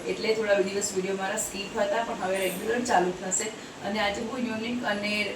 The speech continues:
સરસ રેસિપી લઈને આવી છું કે કઢી પુલાવ સાથે આપણે શું બનાવવાનું. કારણ કે જો તમારા ઘરે મહેમાન આવે ને તને, તમે કન્ફ્યુઝ હોય કે દાળ ભાત તો દર વખતે બનાવીએ છીએ,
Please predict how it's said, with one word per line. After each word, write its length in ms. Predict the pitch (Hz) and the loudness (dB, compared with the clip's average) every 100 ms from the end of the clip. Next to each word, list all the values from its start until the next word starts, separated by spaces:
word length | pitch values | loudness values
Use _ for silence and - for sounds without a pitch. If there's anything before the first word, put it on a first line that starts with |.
| 185 | -2
સરસ 340 | 214 202 214 | 2 2 4
રેસિપી 400 | 196 196 196 214 | 2 0 -2 -4
લઈને 260 | 202 180 190 | 0 2 2
આવી 200 | 185 214 | -2 -2
છું 160 | 240 | -4
કે 60 | 240 | -4
કઢી 320 | - - 208 | -2 0 0
પુલાવ 320 | 214 220 202 | -2 -2 0
સાથે 300 | 202 196 190 | 0 0 0
આપણે 260 | 196 180 220 | -2 -2 -2
શું 220 | 208 202 | -2 -2
બનાવવાનું. 520 | 185 175 165 160 160 - - - | -2 -2 -2 -4 -6 -8 -10 -10
કારણ 140 | 180 202 | -6 0
કે 100 | 226 | 2
જો 80 | 233 | 2
તમારા 340 | 208 202 214 | 2 2 4
ઘરે 220 | 220 226 | 4 2
મહેમાન 360 | 226 220 220 226 | 2 2 4 4
આવે 200 | 226 226 | 4 2
ને 80 | 233 | 0
તને, 260 | 220 214 | -2 -2
તમે 260 | 240 - 214 | 0 0 0
કન્ફ્યુઝ 480 | 233 214 202 233 240 | 2 2 2 0 0
હોય 100 | 240 | 0
કે 100 | 247 | 2
દાળ 220 | 202 175 | 4 4
ભાત 260 | 190 202 | 4 2
તો 60 | 220 | 2
દર 200 | 202 202 | 2 4
વખતે 220 | 208 - | 2 -2
બનાવીએ 420 | 208 185 196 214 | -2 0 0 0
છીએ, 260 | 196 190 214 | 0 -2 -4